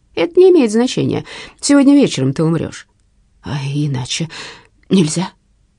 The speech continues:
Джаспер разглядывает свои руки. Тикают часы.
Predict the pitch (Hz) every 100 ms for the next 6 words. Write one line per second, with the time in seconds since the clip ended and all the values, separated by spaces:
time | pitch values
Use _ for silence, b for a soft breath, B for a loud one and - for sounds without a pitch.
0 | _ _ _ _ - - 190 220 285 269
1 | 247 220 214 220 226 233 - 214 151 147
2 | - _ _ _ _ - 175 160 165 -
3 | 175 -